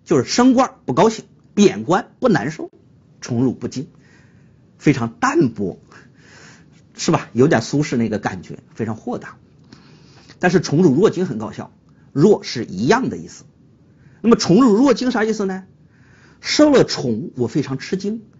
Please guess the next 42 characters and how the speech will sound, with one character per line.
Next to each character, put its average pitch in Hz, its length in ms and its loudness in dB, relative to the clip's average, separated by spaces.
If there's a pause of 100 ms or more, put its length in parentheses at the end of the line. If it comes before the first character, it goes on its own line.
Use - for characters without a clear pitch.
(300)
受 294 200 2
了 269 120 6
辱 156 400 0
我 160 340 2
也 202 240 4
很 208 240 0
吃 156 220 -2
惊。 120 220 -4 (760)
他 - 80 0
不 175 180 0
是 220 120 2
不 269 260 0
吃 147 220 0
惊， 104 180 -6
相 185 220 0
反 98 160 -8
都 233 160 2
很 143 160 0
吃 104 160 -10
惊。 92 180 -14 (640)
那 170 100 -2
简 113 160 0
单 175 120 2
来 180 100 2
说， 165 80 2
我 131 140 2
觉 170 80 0
得 202 100 0
现 202 180 -8
实 151 80 -4
中 180 140 -4
也 - 140 -2
是 180 100 -8
可 196 140 -2
以 - 20 0
举 - 140 -8
例 165 160 2
子 123 100 -4
啊， 92 180 -12
比 107 100 -4
如 117 40 0
说 175 240 0